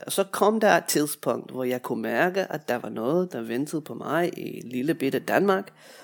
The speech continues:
Så jeg fik et job som au pair faktisk, hvor jeg skulle passe to børn, to drenge,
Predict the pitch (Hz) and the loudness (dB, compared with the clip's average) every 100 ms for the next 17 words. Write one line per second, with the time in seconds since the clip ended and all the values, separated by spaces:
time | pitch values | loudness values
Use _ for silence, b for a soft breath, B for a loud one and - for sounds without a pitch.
0 | B - - 127 113 101 - 135 131 127 | B -4 4 4 6 2 2 2 2 2
1 | - 165 - - - - 117 113 - 123 | 2 2 2 -4 -12 -6 -4 -4 -6 -6
2 | 117 - 135 202 - 160 156 - 170 - | -6 0 2 2 -2 -4 -4 -4 -8 -8
3 | _ 139 120 117 120 - 127 117 113 110 | _ -4 -2 0 -2 -4 -4 -4 -4 -6
4 | - - 131 - 143 _ - 127 120 - | -6 -2 0 -2 -8 _ -2 0 0 -4
5 | b b b - 110 127 165 - - 127 | b b b -4 0 2 0 -4 -2 -2
6 | 113 - 113 117 165 196 | -2 -4 0 2 4 2